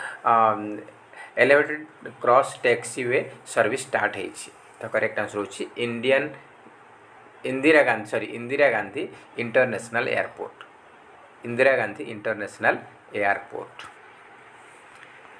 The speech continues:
ନେକ୍ସଟ କ୍ୱେଶ୍ଚିନ୍ ରହିଛି, ହ୍ୱିଚ୍ ଫର୍ମୁଲା ୱାନ୍ ରେସର ହ୍ୟାଜ୍ ୱନ୍ ବ୍ରିଟିଶ ଗ୍ରାଣ୍ଡ ପ୍ରିକ୍ସ ଟାଇଟଲ୍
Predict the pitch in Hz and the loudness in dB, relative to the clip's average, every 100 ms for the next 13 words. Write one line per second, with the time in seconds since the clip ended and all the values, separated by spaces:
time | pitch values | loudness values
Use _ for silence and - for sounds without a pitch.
0 | - 143 - - 156 - 196 196 190 208 | 0 0 0 2 2 4 4 4 4 0
1 | 196 123 151 190 - 139 127 127 139 143 | 0 2 2 2 0 2 2 4 2 4
2 | 143 139 113 - 117 123 - 113 - - | 4 4 2 2 -4 -4 -6 -10 -8 -6
3 | 113 120 113 - 113 127 160 156 117 110 | -6 -6 -10 -12 -4 -2 0 -2 -2 2
4 | 110 104 - 131 - - - - - - | 2 2 -4 -4 -6 -16 -20 -16 -18 0
5 | 113 107 117 | 2 4 0